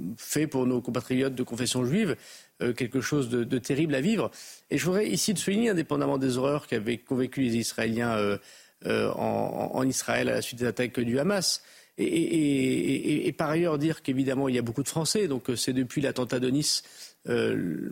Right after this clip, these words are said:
le moment où nos compatriotes ont le plus souffert. Voilà, c'est, je ne vois pas des Juifs, j-, j'y vois des Français, incontestablement. Je voudrais aussi souligner qu'il y a l'histoire. Et, et ça a été dit par, d'ailleurs par un participant, euh, musulman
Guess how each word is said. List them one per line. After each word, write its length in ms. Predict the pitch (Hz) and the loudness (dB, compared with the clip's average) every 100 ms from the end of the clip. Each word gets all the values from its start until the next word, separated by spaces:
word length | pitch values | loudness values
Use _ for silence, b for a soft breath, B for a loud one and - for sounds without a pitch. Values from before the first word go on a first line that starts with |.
| - | -4
le 200 | - 127 | 0 2
moment 320 | 127 135 147 | 2 2 2
où 120 | 147 135 | 2 2
nos 120 | 131 | 0
compatriotes 560 | - 127 131 135 139 131 | -2 -4 -2 0 0 0
ont 60 | |
le 100 | 127 | -2
plus 140 | 120 135 | 0 0
souffert. 480 | 180 - 240 160 - | 0 0 0 -2 -4
Voilà, 240 | - 147 120 | -2 0 0
c'est, 160 | - - - | -4 -6 -4
je 100 | 123 | 0
ne 60 | |
vois 160 | 123 131 | 2 0
pas 120 | 131 | 0
des 100 | 139 | 2
Juifs, 340 | 170 214 165 131 | 2 2 0 -4
j-, 180 | 117 131 | -4 -2
j'y 140 | 135 | 0
vois 160 | 127 123 | 0 0
des 80 | |
Français, 400 | 123 160 - 208 - B B B | 0 0 0 0 -2 B B B
incontestablement. 920 | 127 127 123 131 - 127 127 151 214 B B B B 143 | -4 -2 -2 -2 0 0 2 2 0 B B B B -2
Je 100 | 139 | 0
voudrais 240 | 156 156 | 2 2
aussi 260 | 160 - 185 | 2 2 0
souligner 420 | - 139 175 214 | 0 2 2 2
qu'il 160 | - 135 | 0 2
y 60 | |
a 40 | 143 | 2
l'histoire. 580 | 175 - 247 131 - _ _ _ _ _ - - - | 0 0 0 0 -6 _ _ _ _ _ -12 -10 -2
Et, 180 | 143 175 | 0 2
et 20 | |
ça 120 | 214 | 2
a 20 | |
été 120 | 190 202 | 2 2
dit 100 | 202 | 2
par, 140 | 175 | 0
d'ailleurs 140 | 160 160 | 0 0
par 260 | 147 131 | 2 2
un 60 | 127 | 0
participant, 720 | 127 - 120 - - 131 117 | -2 -6 -4 -4 0 0 2
euh, 540 | 110 104 98 95 95 78 | 2 0 0 -2 -2 0
musulman 500 | 120 113 107 110 | 0 0 0 -2